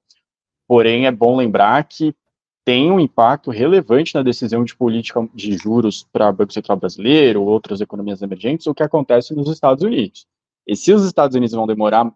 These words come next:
mais tempo pra começar um corte de juros por lá, ou vão ficar discutindo ainda no começo do ano que vem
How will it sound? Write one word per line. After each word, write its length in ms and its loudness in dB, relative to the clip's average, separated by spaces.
mais 480 0
tempo 300 -2
pra 140 -2
começar 340 -6
um 80 -2
corte 380 -4
de 160 -8
juros 260 -8
por 180 -8
lá, 360 2
ou 160 0
vão 200 2
ficar 200 0
discutindo 440 -6
ainda 180 -2
no 80 -8
começo 260 -8
do 80 -6
ano 100 -4
que 140 -6
vem 220 -2